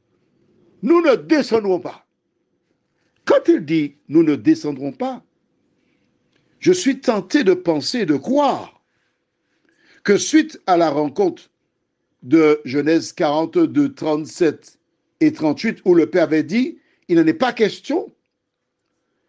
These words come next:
ils ont dû échanger sur le sujet.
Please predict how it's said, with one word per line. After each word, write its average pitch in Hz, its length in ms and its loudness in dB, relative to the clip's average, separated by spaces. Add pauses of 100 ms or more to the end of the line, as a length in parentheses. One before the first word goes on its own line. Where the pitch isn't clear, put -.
(220)
ils 165 280 2
ont 175 120 0
dû 165 280 -4
échanger 143 600 -6
sur - 160 -12
le 117 100 -10
sujet. 120 400 -20